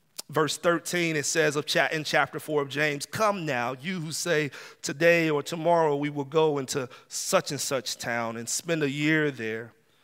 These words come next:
trade, and make profit.' Yet you do not know what your, what tomorrow will bring. What is your life? For you are a mist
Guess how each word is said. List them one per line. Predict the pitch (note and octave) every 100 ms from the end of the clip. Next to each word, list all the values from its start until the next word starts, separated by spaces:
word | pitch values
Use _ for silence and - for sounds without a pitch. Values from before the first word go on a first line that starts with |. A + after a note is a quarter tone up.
| _ _ -
trade, | - E3 D#3 C3+ B2 A#2+ -
and | B2 B2+
make | C3 -
profit.' | - E3+ C3 - G#2+ - _ _ _ _ _ _ _ _ _ _ D#3
Yet | F#3 F#3+ - - _ _ _ _ _
you | - B3
do | G3
not | A#2+ G#2+
know | A#2 A2+
what | A2 - A#2+
your, | A2+ G#2 A2+ _ _
what | - A#2
tomorrow | - A2+ A2 A2+ G#2+
will | G2+
bring. | G2+ G#2+ B2 D#3 - _ _ _ _ _ _ _
What | - A#3+
is | A#3 D3+
your | C3+
life? | A2+ G2 F#2 - - - _ _ _ _ _ _ _ - -
For | -
you | C3 E3+ E3
are | D#3
a | C3+
mist | B2+ C#3+ D#3+ E3+ G3 - - -